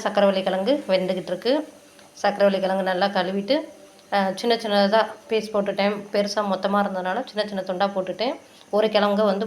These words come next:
மூணு துண்டா போட்டுட்டேன். போட்டு கிழங்குக்கு மேல தண்ணியை வச்சு கொஞ்ச நேரம் உப்பு போட்டு போட்டிருக்கேன், வேகட்டும். இது ரொம்பவே உடம்புக்கு நல்லது. சட்டி வந்து நல்லா சூடாயிருச்சு. இப்போ வந்து நம்ம எண்ணெய் ஊத்திக்கலாம்.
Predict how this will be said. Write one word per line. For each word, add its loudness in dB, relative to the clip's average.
மூணு -2
துண்டா 2
போட்டுட்டேன். -2
போட்டு -4
கிழங்குக்கு 2
மேல 4
தண்ணியை 2
வச்சு -4
கொஞ்ச 0
நேரம் 2
உப்பு -6
போட்டு -4
போட்டிருக்கேன், -4
வேகட்டும். 0
இது 0
ரொம்பவே 4
உடம்புக்கு 0
நல்லது. 0
சட்டி 2
வந்து 0
நல்லா 4
சூடாயிருச்சு. 0
இப்போ -2
வந்து 0
நம்ம 0
எண்ணெய் -2
ஊத்திக்கலாம். -4